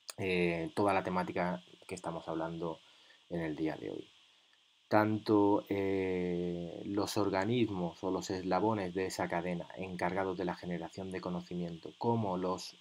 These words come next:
eh, eslabones encargados de, eh, asumir, eh, las soluciones finales, es decir, el mercado, el usuario final o las empresas que vayan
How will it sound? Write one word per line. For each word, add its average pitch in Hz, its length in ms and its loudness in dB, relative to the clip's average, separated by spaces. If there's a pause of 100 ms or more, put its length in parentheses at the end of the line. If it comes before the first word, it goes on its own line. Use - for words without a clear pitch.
eh, 87 380 -4
eslabones 95 720 -2
encargados 95 720 -4
de, 101 260 0 (580)
eh, 87 720 -2
asumir, 104 580 2 (640)
eh, 92 480 -8
las 127 180 2
soluciones 92 520 -4
finales, 117 440 -2
es 87 80 -4
decir, 85 280 -6
el 80 100 -4
mercado, 104 460 -2
el 98 80 0
usuario 82 400 -6
final 104 480 -2
o 92 80 0
las 85 240 -6
empresas 92 500 -4
que 82 120 -10
vayan 85 260 -4